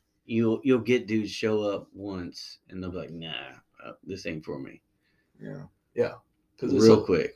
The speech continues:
Speaker 3: Yeah. It's a lot.
Speaker 2: I'm
Speaker 3: For
Speaker 2: worried.
Speaker 3: sure. I mean, you gotta, you gotta be ready for it.
Speaker 1: Yeah, I mean, it takes dedication for sure, and that's all I ask for, for, for dudes is, um, you know, dedication and their time, and we'll teach 'em whatever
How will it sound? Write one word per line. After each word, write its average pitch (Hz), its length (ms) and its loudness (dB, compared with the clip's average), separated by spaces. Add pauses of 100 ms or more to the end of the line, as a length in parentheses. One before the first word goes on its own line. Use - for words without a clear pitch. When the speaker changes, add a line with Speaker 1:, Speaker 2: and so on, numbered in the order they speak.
Speaker 3:
Yeah. - 300 -2 (500)
It's 131 100 -2
a 139 60 6
lot. 101 400 2 (640)
Speaker 2:
I'm 113 160 2
Speaker 3:
For 101 60 4
Speaker 2:
worried. 98 200 6
Speaker 3:
sure. 107 340 -2
I 120 40 -4
mean, 120 120 4
you 120 60 4
gotta, 113 380 4 (100)
you 117 180 -4
gotta 110 140 -6
be - 380 -6
ready 98 180 -4
for 92 300 -4
it. - 120 -12 (440)
Speaker 1:
Yeah, 107 280 -2
I 101 120 -6
mean, 101 220 -2
it 92 120 -4 (160)
takes 110 220 -2
dedication 92 920 -4
for 90 140 -6
sure, 104 300 -2
and 95 140 0
that's 135 200 2
all 104 160 4
I 95 80 2
ask 120 240 0
for, 95 240 -2
for, 87 320 -6 (160)
for 92 160 -2
dudes 85 320 -4
is, - 240 -12 (640)
um, 76 360 -2 (400)
you 98 120 -6
know, 82 80 -2
dedication 95 920 0
and 92 100 -4
their 82 120 -2
time, 95 500 -4 (240)
and 87 140 -6
we'll 90 120 -6
teach 101 260 -4
'em 90 100 -2
whatever 87 300 -4